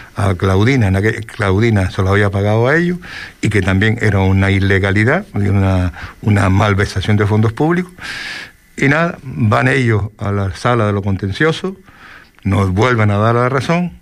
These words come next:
y van al Supremo y le admiten el recurso. Quiere decir que ahora mismo la resolución es totalmente firme en el sentido de que el límite de la licitación está en setecientos treinta y ocho mil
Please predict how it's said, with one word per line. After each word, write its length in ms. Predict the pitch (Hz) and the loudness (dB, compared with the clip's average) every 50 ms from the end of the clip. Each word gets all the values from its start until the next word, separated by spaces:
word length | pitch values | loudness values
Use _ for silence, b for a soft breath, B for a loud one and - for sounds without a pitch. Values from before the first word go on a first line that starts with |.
| _ _ B B B B B B B B B B B | _ _ B B B B B B B B B B B
y 100 | - 110 | -2 0
van 180 | 110 127 131 139 | 2 2 2 2
al 100 | 135 131 | 0 0
Supremo 560 | 113 - 127 127 139 143 143 151 156 151 147 - | 0 -2 -2 0 0 0 0 0 -2 -4 -8 -8
y 80 | - 123 | -6 -2
le 180 | 113 107 101 98 | -2 0 0 0
admiten 500 | 98 98 101 107 107 104 104 104 - - | 0 0 0 0 -2 -2 -4 -8 -6 -6
el 120 | 101 87 | -8 -8
recurso. 420 | 85 90 87 82 82 - - - - - | -8 -10 -10 -12 -12 -14 -16 -20 -10 -4
Quiere 140 | - 104 101 | -4 -4 -2
decir 160 | - 110 104 | 0 -2 -2
que 80 | 104 107 | 0 0
ahora 160 | 107 107 107 | 0 0 2
mismo 320 | 113 117 107 127 131 127 B B B B B B B - | 2 0 0 0 -2 -4 B B B B B B B -2
la 160 | 110 107 104 | -2 0 0
resolución 680 | 104 104 95 - 101 95 90 - - 117 120 123 127 123 - | 0 -2 -2 0 -2 -2 -2 0 0 0 0 0 -2 -2 -2
es 280 | 127 127 - - - - | -2 -2 -2 -4 -12 -8
totalmente 560 | - 104 92 98 98 101 113 110 110 107 113 | -8 -6 -4 -2 0 0 2 0 0 0 -2
firme 340 | 101 - 135 135 143 151 160 | -2 0 0 0 0 -2 0
en 80 | 151 117 | 0 -2
el 100 | 101 92 | -2 0
sentido 380 | 98 95 90 90 113 110 110 | -2 -4 0 0 0 2 2
de 80 | 104 98 | 0 0
que 120 | 98 101 | 0 0
el 100 | 95 95 | 0 2
límite 400 | 107 147 156 151 151 143 160 156 B B B B B B - | 2 2 0 0 -2 -4 -8 -10 B B B B B B -2
de 100 | 117 98 | -2 0
la 140 | 95 95 90 | 0 0 0
licitación 500 | 87 - - 92 - - - 131 131 131 | -2 -4 -6 -6 -6 -2 -2 0 0 0
está 200 | 110 - - 135 | 0 0 0 0
en 100 | 131 120 | 0 0
setecientos 600 | - 110 95 - 95 - 110 110 107 110 110 - | 0 -2 -2 -2 -2 -2 0 0 0 0 -2 -2
treinta 320 | - 107 95 85 82 - | -2 -2 -2 -2 -2 -4
y 40 | 85 | -4
ocho 120 | 80 90 | -4 0
mil 220 | 87 101 113 120 | 0 0 0 0